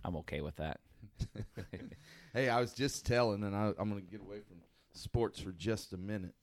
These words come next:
Speaker 2: And Paul and I were talking about this last night, and I said that I drove twenty-four hundred miles. I went down to the Great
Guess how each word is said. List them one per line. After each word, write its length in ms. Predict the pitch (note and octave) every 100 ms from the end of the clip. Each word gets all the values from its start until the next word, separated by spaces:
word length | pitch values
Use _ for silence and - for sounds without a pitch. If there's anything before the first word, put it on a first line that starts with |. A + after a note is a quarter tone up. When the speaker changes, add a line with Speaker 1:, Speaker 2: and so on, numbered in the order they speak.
| _ _ _
Speaker 2:
And 120 | F#2 F2
Paul 220 | B2+ A#2
and 60 |
I 120 | G2+ G2
were 80 |
talking 260 | F2+ G#2 F#2
about 180 | F#2 F2+
this 200 | F#2 -
last 260 | F#2+ -
night, 220 | G#2 G#2 -
and 80 | F#2+
I 40 |
said 280 | F#2 A2 F#2+
that 100 | F2+
I 100 | F#2+
drove 300 | F2 G2+ F#2+
twenty-four 380 | - G#2+ F#2+ G2
hundred 220 | G2+ F#2
miles. 280 | G2 G2+ F2+
I 100 | G#2
went 180 | A2+ D#2+
down 200 | G#2 G#2
to 60 | F2
the 80 |
Great 380 | E2 F2 G#2 A#2+